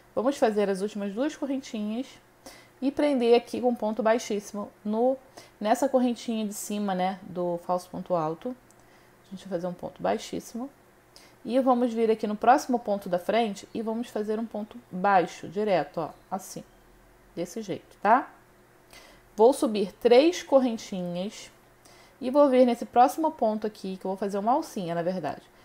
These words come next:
e fazer outro ponto baixo. Assim. Tá? Então, nesse, fizemos uma alcinha aqui pequena.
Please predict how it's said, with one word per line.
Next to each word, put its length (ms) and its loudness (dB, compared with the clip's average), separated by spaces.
e 80 -2
fazer 340 4
outro 340 6
ponto 400 2
baixo. 460 -2
Assim. 440 -10
Tá? 260 -2
Então, 320 -2
nesse, 300 -4
fizemos 360 -4
uma 160 0
alcinha 400 -2
aqui 160 -10
pequena. 680 -6